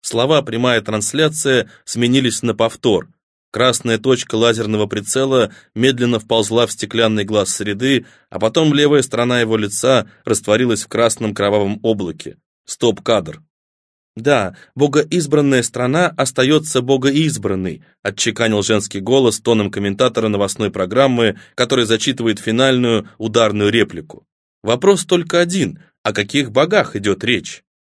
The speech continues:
И тут же другой голос, Тени показалось, что это голос мистера Мира, по крайней мере,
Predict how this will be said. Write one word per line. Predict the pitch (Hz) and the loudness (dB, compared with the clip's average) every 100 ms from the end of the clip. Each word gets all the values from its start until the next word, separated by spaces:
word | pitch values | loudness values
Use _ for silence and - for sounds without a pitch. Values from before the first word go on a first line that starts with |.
| _ _ _ | _ _ _
И | - | -12
тут | 107 175 160 | -4 0 0
же | 123 | 0
другой | 117 117 127 | 0 0 2
голос, | 117 139 165 101 - - | 2 2 2 0 -4 -4
Тени | 117 107 | -2 0
показалось, | 98 95 104 123 110 | -2 -2 0 2 0
что | 101 107 | -2 -6
это | 104 | -6
голос | 101 113 110 98 | -2 0 0 -2
мистера | 117 110 - 107 | -4 -4 -4 -2
Мира, | 127 120 87 | 2 2 0
по | 82 | -8
крайней | 87 98 98 | -4 -2 0
мере, | 104 101 95 | 0 0 0